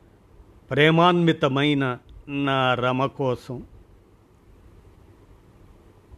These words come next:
ఇదండి ప్రేమాన్వితం అనేటువంటి ఈ కథను కానమోకు కథావచనం, మోహనవచనం,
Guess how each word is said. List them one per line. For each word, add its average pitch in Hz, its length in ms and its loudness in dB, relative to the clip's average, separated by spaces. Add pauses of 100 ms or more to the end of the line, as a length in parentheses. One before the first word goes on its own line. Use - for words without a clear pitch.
(340)
ఇదండి 131 460 0 (1160)
ప్రేమాన్వితం 165 800 2 (400)
అనేటువంటి 123 580 -6
ఈ 113 120 -6
కథను 131 400 -2 (2000)
కానమోకు 185 600 4
కథావచనం, 135 720 0 (220)
మోహనవచనం, 143 880 2